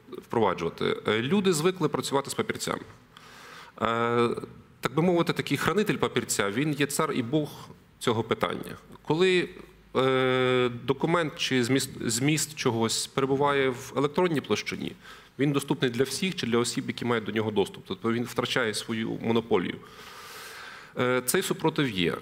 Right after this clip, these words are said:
Е, з-, те, що пан Шеремета теж вказував, в принципі, достатньо вірно.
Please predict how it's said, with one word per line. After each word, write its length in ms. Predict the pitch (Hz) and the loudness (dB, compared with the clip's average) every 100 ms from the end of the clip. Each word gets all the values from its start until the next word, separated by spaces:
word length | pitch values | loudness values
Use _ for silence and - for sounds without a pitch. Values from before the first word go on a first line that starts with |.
| - | -2
Е, 540 | 113 120 117 117 117 117 | 0 2 4 4 4 2
з-, 560 | 117 113 - - - 127 127 | 2 2 0 0 0 -2 -2
те, 160 | - 190 | -2 0
що 560 | - - 180 175 170 151 - | 0 0 2 4 2 0 -2
пан 160 | 175 170 | -2 0
Шеремета 400 | - 165 165 160 | 0 2 2 0
теж 220 | 170 160 - | 0 -2 -2
вказував, 460 | - 165 139 117 110 | 0 0 0 0 0
в 100 | - | -2
принципі, 580 | - 147 147 - - 135 | -4 0 0 -2 -2 -2
достатньо 540 | 127 123 147 139 139 | -2 -4 -2 -2 -2
вірно. 480 | 135 170 135 101 | 0 0 2 2